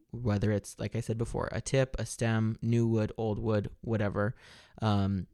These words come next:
and it doesn't need to be huge. The smaller the plant material is usually a better route to go, um, across the board, uh, because you have less transpiration.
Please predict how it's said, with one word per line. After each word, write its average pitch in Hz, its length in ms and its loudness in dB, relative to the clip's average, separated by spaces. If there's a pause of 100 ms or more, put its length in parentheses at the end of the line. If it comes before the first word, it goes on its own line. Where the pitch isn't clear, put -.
(160)
and 117 560 4
it 131 100 0
doesn't 143 260 2
need 143 160 -2
to 147 80 -6
be 139 160 -4
huge. 139 600 -4 (100)
The 113 100 -2
smaller 123 340 0
the 135 100 -4
plant - 180 -4
material 120 760 2
is 110 260 -6
usually 123 440 2
a 113 40 0
better 110 260 0
route 107 220 0
to - 100 -6
go, 110 400 0 (460)
um, 101 400 4
across 131 380 -2
the - 100 -4
board, 95 380 -2 (360)
uh, 101 260 2
because 113 320 0
you 113 100 -2
have 107 340 -4
less 113 260 -2
transpiration. 104 840 -4